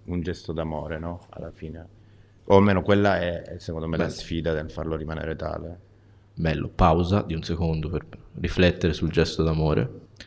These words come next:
Speaker 2: No, però si aggancia bene, secondo me, a Rebecca Moccia questo discorso,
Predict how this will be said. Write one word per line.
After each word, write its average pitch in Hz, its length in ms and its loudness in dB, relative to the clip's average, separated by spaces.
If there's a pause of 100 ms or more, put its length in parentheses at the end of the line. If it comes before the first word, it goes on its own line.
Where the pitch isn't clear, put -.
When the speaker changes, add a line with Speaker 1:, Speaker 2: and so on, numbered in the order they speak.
(160)
Speaker 2:
No, - 220 2
però 87 440 6
si 98 160 2
aggancia 101 520 6
bene, 113 200 8
secondo 107 260 6
me, 95 140 8
a 95 40 6
Rebecca 92 520 2
Moccia 92 400 -2
questo 92 240 0
discorso, 87 920 2